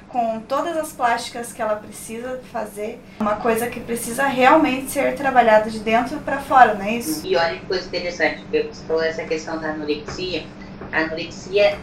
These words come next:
Speaker 2: é um transtorno alimentar realmente muito grave, né? Porque leva à morte, porque você tem a, a falta de nutrientes.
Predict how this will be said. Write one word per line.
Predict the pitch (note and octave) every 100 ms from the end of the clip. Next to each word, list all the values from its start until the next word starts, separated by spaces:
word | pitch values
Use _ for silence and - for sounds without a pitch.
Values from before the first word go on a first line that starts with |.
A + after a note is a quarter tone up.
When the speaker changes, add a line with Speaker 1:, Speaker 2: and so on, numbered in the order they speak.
| -
Speaker 2:
é | E3 E3
um | F3 -
transtorno | F3 F3 E3+
alimentar | E3+ F3 - E3+
realmente | F3+ F#3 F#3 - F#3+ F#3
muito | G3+ A#3+ A#3 -
grave, | D#3+ D#3+ F#3 G#3+ G#3+ D3+ - -
né? | E3 F#3+ - - -
Porque | - - E3
leva | E3+ E3 F3 F#3+
à |
morte, | - D#3+ F3+ A3+ - D3+
porque | D#3 D3+
você | C#3+ - D#3
tem | - E3+ E3+ G3 - -
a, | E3+ - -
a |
falta | - D#3 D#3
de | - -
nutrientes. | - - G#3+ A3+ D4+ - -